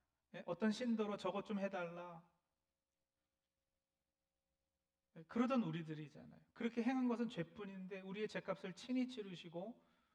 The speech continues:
우리를 의인이라고 불러주셨습니다. 그런 우리를 긍휼히 여기고 자녀 삼아 주셨습니다. 자신의 이름을 우리에게 알려주셨다고요.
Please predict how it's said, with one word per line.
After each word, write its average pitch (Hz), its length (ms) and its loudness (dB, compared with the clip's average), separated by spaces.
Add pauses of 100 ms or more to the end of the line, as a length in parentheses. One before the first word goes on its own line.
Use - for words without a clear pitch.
(120)
우리를 175 380 2
의인이라고 214 640 0
불러주셨습니다. 127 840 -10 (800)
그런 208 300 2
우리를 175 320 0
긍휼히 196 400 2
여기고 170 600 -6 (640)
자녀 165 300 -2
삼아 160 240 -4
주셨습니다. 127 560 -16 (2000)
자신의 226 480 2
이름을 208 300 4
우리에게 180 320 0
알려주셨다고요. 135 640 -8